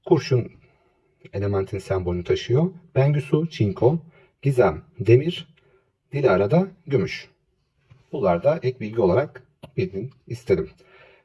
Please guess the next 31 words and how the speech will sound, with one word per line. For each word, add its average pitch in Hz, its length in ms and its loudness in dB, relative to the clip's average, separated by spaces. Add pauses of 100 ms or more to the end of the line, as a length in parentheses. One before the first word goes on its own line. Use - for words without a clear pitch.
Ve 185 60 12
gelelim 208 340 6
yedinci 180 340 8
sorumuz 123 540 4
ve 165 180 2
son 170 320 2
sorumuz 85 440 -4
sevgili 95 220 4
gençler. 98 600 2
Hemen 120 300 -2
bakıyorum. 107 500 0 (760)
Avogadro 170 420 4
sayısı 170 320 0
kadar 165 240 4
molekül 160 320 4
içeren 165 280 0
karbondioksit 147 640 4
gazı 135 220 0
ile 117 200 4
ilgili. 85 320 2 (460)
Evet, 165 260 -6
Avogadro 117 420 2
sayısı 120 320 -2
kadar 127 220 2
molekül 135 320 4
içeren. 90 320 0
Avogadro 127 400 6
sayısı 120 340 0
kadar 127 220 4
molekül 120 320 2
içeren 120 420 2